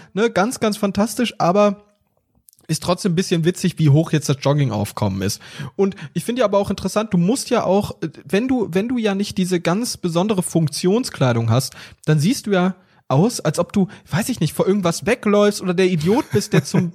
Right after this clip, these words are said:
<laughs> weiß ich nicht, irgendwo hinläuft. Und als hinlaufende Person sieht man immer doof aus, außer wenn man das richtige Outfit dafür anhat. Diese Tech-Wear, eine geile Leggings, dazu die viel zu bunten Adidas-Sneaker. Weißt du, was ich meine?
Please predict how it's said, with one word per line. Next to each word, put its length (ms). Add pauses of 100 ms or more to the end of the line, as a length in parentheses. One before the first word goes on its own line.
(100)
<laughs> 120
weiß 240
ich 100
nicht, 160
irgendwo 320
hinläuft. 540
Und 100
als 240
hinlaufende 600
Person 280
sieht 160
man 220
immer 240
doof 340
aus, 380
außer 500 (300)
wenn 80
man 80
das 200
richtige 320
Outfit 300
dafür 280
anhat. 320 (280)
Diese 280
Tech-Wear, 720 (220)
eine 100
geile 340
Leggings, 540
dazu 300
die 300
viel 220
zu 200
bunten 600
Adidas-Sneaker. 960 (640)
Weißt 160
du, 20
was 60
ich 80
meine? 420